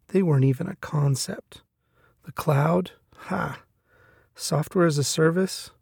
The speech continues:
<laughs> Ha! In my day, Sonny, software came in an actual box.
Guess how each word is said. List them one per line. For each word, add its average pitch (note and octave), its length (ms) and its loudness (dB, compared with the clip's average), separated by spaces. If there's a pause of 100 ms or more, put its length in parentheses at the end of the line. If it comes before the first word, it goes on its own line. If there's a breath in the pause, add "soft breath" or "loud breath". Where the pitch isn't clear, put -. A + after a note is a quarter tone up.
(180)
<laughs> - 220 -20
Ha! - 360 -6 (1300 soft breath)
In C#3 120 0
my C#3+ 160 6
day, C3+ 160 6
Sonny, B2+ 480 0
software C3+ 520 0
came C#3 280 4
in C3 80 6
an C3 120 4
actual C#3 480 2
box. D3+ 760 -2